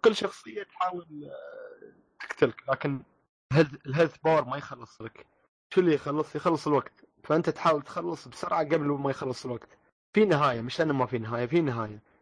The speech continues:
إذا وصلت للنهاية قبل ما يخلص الوقت، فزت. إذا ما وصلت، يقول لك، آه، حاول.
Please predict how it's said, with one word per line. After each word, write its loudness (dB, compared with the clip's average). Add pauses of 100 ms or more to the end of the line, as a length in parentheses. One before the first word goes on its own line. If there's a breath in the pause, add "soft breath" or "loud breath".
(120)
إذا 2
وصلت 0
للنهاية 2 (500)
قبل 4
ما 4
يخلص -2
الوقت، 0
فزت. -10
إذا -4
ما 4
وصلت، 2 (100)
يقول 2
لك، 0 (540 soft breath)
آه، -16 (240)
حاول. 2